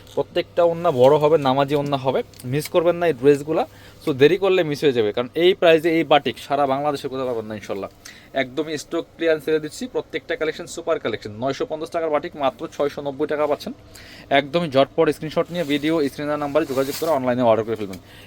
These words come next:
এবার হচ্ছে আরেকটা সুন্দর কালার যাই, কালারফুল, এই যে এটা একদম একটা বাসন্তী টাইপের কালারের মধ্যে আছে, খুব সুন্দর।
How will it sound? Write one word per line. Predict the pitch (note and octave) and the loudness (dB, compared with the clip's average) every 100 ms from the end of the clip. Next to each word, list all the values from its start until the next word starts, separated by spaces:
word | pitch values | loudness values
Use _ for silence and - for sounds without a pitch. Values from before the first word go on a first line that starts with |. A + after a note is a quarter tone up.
| - | 0
এবার | C3+ D3+ | 2 2
হচ্ছে | - F#3 | 2 2
আরেকটা | D3 C3+ E3+ - | 2 2 -2 0
সুন্দর | E3 E3 D#3+ | 0 0 0
কালার | C3+ C#3 B2 | 2 2 2
যাই, | F#3 C3 | 2 4
কালারফুল, | C3 C3 E3+ C#3 | 2 0 0 0
এই | |
যে | B2+ | 0
এটা | D3 A#3 - - - - - - - - - - B2+ | -2 -6 -10 -20 -20 -20 -20 -20 -20 -20 -20 -12 -10
একদম | A#2+ D3 C#3+ | -8 -6 0
একটা | D#3 - - - - G#2+ | 0 0 -6 -20 -20 0
বাসন্তী | A#2+ A#2+ E3+ D#3+ F#3 | 2 2 -2 -8 -2
টাইপের | D#3+ D#3+ D3+ | 0 0 0
কালারের | C#3 C#3 C#3 | 0 0 -4
মধ্যে | B2+ C3+ | -2 0
আছে, | - - E3 | 0 -2 -4
খুব | E3+ - | -6 -12
সুন্দর। | - C#3+ G2 | -12 -10 -10